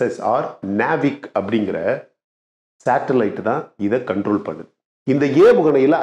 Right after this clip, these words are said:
ஐ என் எஸ் and ஜி பி எஸ் ரெண்டுமே இருக்கு. இந்த ரெண்டுமே நாவிக் சேட்டலைட்ஸ்ல இருந்து இன்புட் எடுத்து தான் ஏவுகணையை ஒரு குறிப்பிட்ட திசையில் கண்ட்ரோல் செய்யுது.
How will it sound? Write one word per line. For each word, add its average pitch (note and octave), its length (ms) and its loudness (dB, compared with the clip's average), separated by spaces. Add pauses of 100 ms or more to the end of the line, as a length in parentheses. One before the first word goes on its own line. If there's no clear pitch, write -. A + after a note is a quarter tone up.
ஐ D3 40 -2 (120)
என் E3+ 180 4
எஸ் - 200 -6
and A#2 120 2 (100)
ஜி F3 100 2 (120)
பி C#3+ 140 4
எஸ் - 100 -6 (160)
ரெண்டுமே D3+ 420 4
இருக்கு. - 220 -8 (1120)
இந்த C#3 120 4 (100)
ரெண்டுமே G#3 400 4 (200)
நாவிக் G3+ 380 0
சேட்டலைட்ஸ்ல D3 800 0
இருந்து C3 260 2 (220)
இன்புட் E3 460 0
எடுத்து C3+ 320 2
தான் F3+ 140 -2 (200)
ஏவுகணையை C3 440 2 (100)
ஒரு B2+ 120 2 (140)
குறிப்பிட்ட E3+ 580 -2 (120)
திசையில் F3 520 0
கண்ட்ரோல் G#2 380 -2
செய்யுது. D#2+ 240 -10